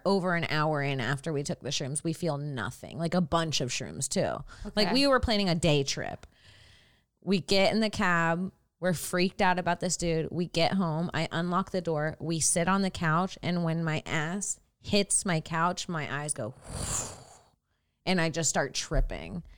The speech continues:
Speaker 1: And I'm like, "How? How did it know not to have us tripping in the woods and not paying attention?" And, like,
Speaker 2: That's weird.
Speaker 1: y-, weird, right? And she started tripping too, like, right at the same time.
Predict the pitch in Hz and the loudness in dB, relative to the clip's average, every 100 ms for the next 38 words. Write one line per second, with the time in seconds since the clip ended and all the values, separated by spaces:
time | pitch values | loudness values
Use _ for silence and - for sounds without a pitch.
0 | _ _ _ 196 196 190 185 170 - - | _ _ _ 0 2 2 0 -2 -4 -14
1 | - 175 165 143 76 64 165 147 _ _ | -6 2 4 4 0 -4 -8 -10 _ _
2 | _ _ _ _ _ - 202 208 220 240 | _ _ _ _ _ 0 4 6 4 2
3 | 240 180 170 160 160 151 143 147 - 185 | 0 0 0 0 0 -2 0 0 0 -2
4 | 151 156 156 156 - 170 143 165 151 143 | 0 0 0 -2 -2 -4 -2 -4 -4 -4
5 | 139 139 139 143 131 120 - 151 139 131 | -2 0 0 -2 -2 -4 -2 -2 -2 -4
6 | 143 110 131 147 123 120 131 135 _ _ | -4 -4 -4 -4 -4 -6 -8 -12 _ _
7 | _ - - 151 135 123 123 123 - _ | _ -14 -4 -2 0 0 -2 -4 -8 _
8 | - 226 - 196 226 214 208 196 196 190 | -4 -4 -2 -2 0 0 -2 2 2 4
9 | 175 226 247 233 190 160 165 170 214 220 | 4 6 6 6 6 6 4 4 2 2
10 | 220 - 233 233 240 202 196 202 185 185 | 0 0 0 0 2 0 -2 -4 -4 -2
11 | 233 185 160 180 175 175 - 170 160 180 | 0 0 -2 -2 -4 -2 -4 -2 -4 -4
12 | 175 117 156 | -2 -2 -4